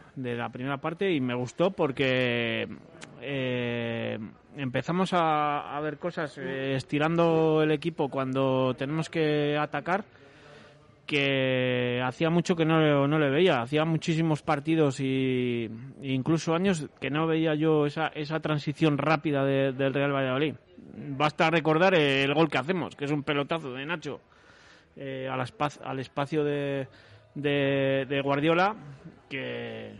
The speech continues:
que bueno, ya solo el control que, que hace Guardiola orientado, eh, ya, ya da las intenciones de lo que va a pasar. Y sobre todo hay un detalle ahí, mm, bueno, bueno, bueno, que es,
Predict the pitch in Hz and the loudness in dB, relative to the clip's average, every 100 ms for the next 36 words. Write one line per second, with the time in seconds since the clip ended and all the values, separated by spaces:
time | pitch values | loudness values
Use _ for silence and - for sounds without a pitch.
0 | - 120 139 123 127 - 135 131 160 151 | -12 -8 -6 -8 -12 -14 -6 -4 -2 0
1 | 143 135 139 127 151 135 113 - 123 120 | -2 -4 -6 -2 -2 -2 -6 -6 -4 -4
2 | 107 120 123 139 151 135 139 143 143 139 | -6 -6 -2 -2 0 0 2 2 4 4
3 | 131 135 135 131 127 151 123 98 - - | 2 2 2 0 2 2 0 -4 -16 -14
4 | 139 135 131 127 127 127 127 147 110 147 | -12 -10 -8 -10 -10 -10 -6 -6 -6 -2
5 | 147 151 143 135 147 147 135 156 143 131 | 0 2 0 0 0 0 0 0 2 0
6 | 123 135 143 143 139 170 202 - - - | -2 0 0 0 0 0 0 -6 -20 -20
7 | - - - - - - 165 147 127 135 | -20 -20 -20 -20 -20 -8 2 2 2 0
8 | 131 120 165 185 180 156 160 160 160 151 | 0 2 4 4 2 -2 -2 0 0 0
9 | 160 151 151 170 151 - - 110 131 131 | 0 0 2 2 0 -6 -20 -18 -14 -8
10 | 131 135 131 135 147 180 196 202 156 175 | -4 -2 0 0 4 4 4 2 2 2
11 | 175 170 190 208 240 - - 156 180 - | 4 4 4 2 -2 -4 -2 -2 -2 -8